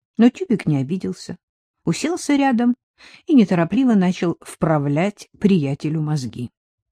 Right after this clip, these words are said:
Во-первых, не ори. Я перед тобой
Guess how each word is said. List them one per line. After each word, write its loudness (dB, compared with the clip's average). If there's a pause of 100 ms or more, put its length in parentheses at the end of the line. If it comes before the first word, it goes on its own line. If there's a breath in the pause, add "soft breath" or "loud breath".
(760)
Во-первых, 2 (420)
не 2
ори. -4 (720)
Я -2
перед 0
тобой 2